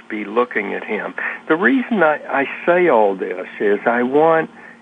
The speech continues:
everybody listening out there to understand this is not a little thing. It can be a very big thing. And then when it's compounded by all of the problems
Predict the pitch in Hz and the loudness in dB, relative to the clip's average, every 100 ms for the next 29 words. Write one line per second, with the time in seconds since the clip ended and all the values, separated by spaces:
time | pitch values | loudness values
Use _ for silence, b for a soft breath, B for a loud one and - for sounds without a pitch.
0 | B 139 160 180 175 156 139 131 117 120 | B 0 2 2 2 0 2 0 0 0
1 | 160 - 117 98 101 92 92 - 107 98 | 0 -2 -4 -4 -4 -6 -8 -6 -4 -2
2 | 95 - - 139 165 165 151 - - 151 | -2 -6 -2 0 2 0 0 -2 -2 0
3 | 151 117 82 82 82 B B B B B | 2 0 -2 -8 -12 B B B B B
4 | B - - 233 - 208 165 160 185 190 | B -6 0 0 0 -6 -2 0 0 0
5 | 120 110 123 160 117 - - - 85 - | -2 0 0 0 -4 -8 -14 -14 -14 -18
6 | - 113 123 - - 127 110 139 139 117 | -8 -6 -6 -8 -6 -6 -2 -2 0 -2
7 | 101 127 147 147 113 - 120 123 - - | -2 -2 0 0 -2 -2 -2 -2 -8 -12
8 | 104 85 - - B B B B - 117 | -8 -8 -10 -14 B B B B -6 -2
9 | 131 190 233 226 208 196 190 - - - | 2 2 4 2 2 0 -4 -8 -6 2
10 | 196 214 208 - 104 95 - 92 - - | 4 4 0 0 0 -2 -4 -6 -8 -12
11 | B B B - 120 123 131 160 185 196 | B B B -2 0 2 4 4 6 4
12 | 190 180 - - 165 156 151 139 | 2 -2 -4 0 0 2 2 2